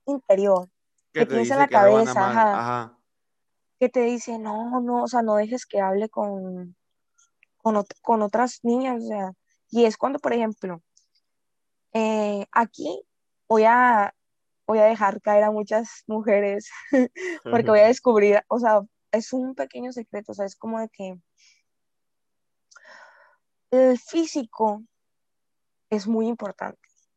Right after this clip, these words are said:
Speaker 1: Quien diga lo contrario,
Speaker 2: Está mintiendo, la
Speaker 1: está
Speaker 2: verga.
Speaker 1: mintiendo, güey.
Speaker 2: Claro, güey.
Speaker 1: Está,
Speaker 2: No
Speaker 1: está
Speaker 2: te vas a
Speaker 1: mintiendo.
Speaker 2: fijar en alguien feo. O sea, no digo
Speaker 1: Mira.
Speaker 2: que, que haya, o sea, mira.
Speaker 1: Aquí, aquí te voy a decir un punto.
Speaker 2: Ok,
Speaker 1: Espérame,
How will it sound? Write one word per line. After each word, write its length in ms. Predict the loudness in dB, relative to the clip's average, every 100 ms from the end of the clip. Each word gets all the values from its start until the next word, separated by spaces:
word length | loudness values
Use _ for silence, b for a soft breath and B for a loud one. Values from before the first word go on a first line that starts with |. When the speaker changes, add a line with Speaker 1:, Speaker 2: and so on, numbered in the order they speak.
| _ _ _ _ _ _ _ _ 0
Speaker 1:
Quien 200 | 2 2
diga 200 | 2 2
lo 80 | 0
contrario, 600 | -2 0 2 2 -2 -6 _ _ _
Speaker 2:
Está 300 | -16 -10 -10
mintiendo, 460 | -8 -10 -10 -6 -2
la 40 | -2
Speaker 1:
está 160 | 2 0
Speaker 2:
verga. 60 |
Speaker 1:
mintiendo, 480 | 0 -2 -2 -2 -4
güey. 100 | -4
Speaker 2:
Claro, 260 | 0 2 2
güey. 120 | -2
Speaker 1:
Está, 200 | -6 -10 -10 -4
Speaker 2:
No 140 | 0
Speaker 1:
está 80 | 4
Speaker 2:
te 60 |
vas 140 | 4 2
a 40 |
Speaker 1:
mintiendo. 120 | -2
Speaker 2:
fijar 140 | 0 2
en 60 | 2
alguien 280 | 0 -2
feo. 220 | 0 2 2
O 80 | 4
sea, 320 | 2 0 -10
no 260 | -6 0 0
digo 160 | 2
Speaker 1:
Mira. 160 | 2 4
Speaker 2:
que, 180 | 2 0 -2 0
que 80 | 2
haya, 260 | 2 0 -4
o 40 | -4
sea, 140 | -4
mira. 280 | -2 -2 -4 -6 0
Speaker 1:
Aquí, 260 | 0 0 0
aquí 140 | -2 -2
te 100 | 2
voy 60 | 4
a 20 |
decir 180 | 6 4
un 120 | -2
punto. 260 | -4 -14 -14
Speaker 2:
Ok, 0 |
Speaker 1:
Espérame, 300 | -4 4